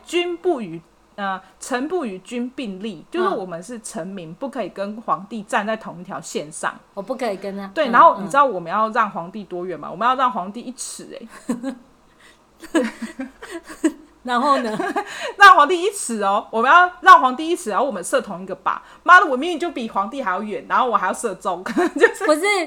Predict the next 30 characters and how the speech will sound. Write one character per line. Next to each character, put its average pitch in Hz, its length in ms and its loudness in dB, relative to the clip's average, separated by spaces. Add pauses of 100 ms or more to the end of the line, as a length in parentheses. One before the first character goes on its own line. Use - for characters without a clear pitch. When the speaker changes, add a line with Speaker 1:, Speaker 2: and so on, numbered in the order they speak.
(240)
Speaker 2:
你 339 220 2
比 339 200 4
他 370 180 12
远， 311 240 6
你 269 80 4
还 269 160 8
射 311 220 6
中， 285 240 4
你 254 60 -2
又 269 100 6
更 320 280 2
该 277 220 4
死。 226 300 -8
Speaker 1:
<laughs> - 0 -
就 - 20 -18
是 427 1080 0 (180)
很 262 220 2
尴 330 200 0
尬， 330 180 4
然 254 60 2
后 294 60 2
你 285 120 -4
要 240 120 2
跟 269 160 0
皇 214 180 0
帝 247 160 -8
这 247 80 -2
样 226 240 2
比。 165 160 -12 (160)
Speaker 2:
就 370 120 -4